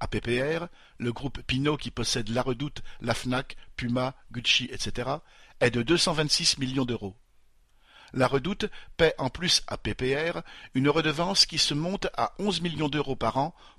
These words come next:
pour utiliser la marque La Redoute et deux millions d'euros pour utiliser la marque Red Cats, sous-groupe dont fait partie La Redoute, alors que La Redoute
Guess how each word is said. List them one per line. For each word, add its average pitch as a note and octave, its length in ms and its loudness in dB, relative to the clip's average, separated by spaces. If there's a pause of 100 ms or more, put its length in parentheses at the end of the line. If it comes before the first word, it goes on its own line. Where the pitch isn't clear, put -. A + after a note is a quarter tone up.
(120)
pour B2 180 -4
utiliser C#3+ 400 0
la B2 120 2
marque D3+ 260 0
La B2+ 160 4
Redoute C3+ 400 -6 (480)
et B2 80 2
deux D3+ 160 0
millions D#3+ 320 2
d'euros D3 400 0 (240)
pour B2 160 -2
utiliser D3+ 380 0
la C3 100 4
marque C#3+ 420 0
Red - 240 -2
Cats, - 440 -2 (400)
sous-groupe D#3+ 600 -2
dont B2+ 140 -4
fait B2 160 0
partie - 260 0
La C3 120 4
Redoute, A#2+ 380 -4 (460)
alors D#3 300 6
que - 80 -2
La D3 140 6
Redoute D#3 380 -2